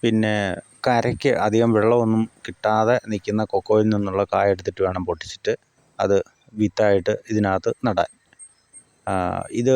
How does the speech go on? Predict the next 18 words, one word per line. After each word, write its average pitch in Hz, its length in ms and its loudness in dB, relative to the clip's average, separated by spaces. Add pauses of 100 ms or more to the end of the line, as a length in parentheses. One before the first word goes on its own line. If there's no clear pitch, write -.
(160)
റബ്ബറിനകത്ത് 123 480 0
നമ്മളങ്ങനെ 123 340 2 (100)
നനയ്ക്കുകയല്ലോ. 104 640 -2 (760)
അപ്പം 120 260 -2 (140)
ഇത് 123 140 2 (580)
കരക്കൊക്കോ 120 500 0 (140)
ആയിട്ട്, 110 500 2 (580)
ആ, 110 60 -2 (160)
ശരിക്ക് 107 380 0 (320)
കായ്ച്ച് 107 360 0
നിൽക്കുന്ന 101 380 -4
കൊക്കോയുടെ 104 420 0 (800)
ആദായം 104 380 2
കിട്ടണമെങ്കിൽ 98 440 -4 (200)
അങ്ങനത്തെ 117 460 -2 (380)
കൊക്കോ 107 300 0
തന്നെ 104 240 0
എടുത്തിട്ട് 95 300 -8